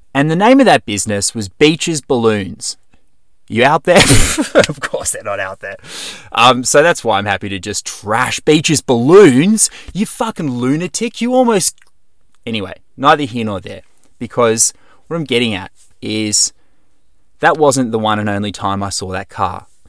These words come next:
It was the first time, and it was in a situation I, there's a lot less safe than I like to be when first observing a vehicle. Um, I mean, ideally I'm in one, or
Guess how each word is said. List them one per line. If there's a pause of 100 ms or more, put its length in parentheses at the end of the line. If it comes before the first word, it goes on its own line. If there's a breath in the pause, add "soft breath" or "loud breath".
(300 soft breath)
It
was
the
first
time,
and
it
was
in
a
situation
I, (460 soft breath)
there's
a
lot
less
safe
than
I
like
to
be
when
first
observing
a
vehicle. (380 soft breath)
Um,
I
mean, (100)
ideally
I'm
in
one, (280)
or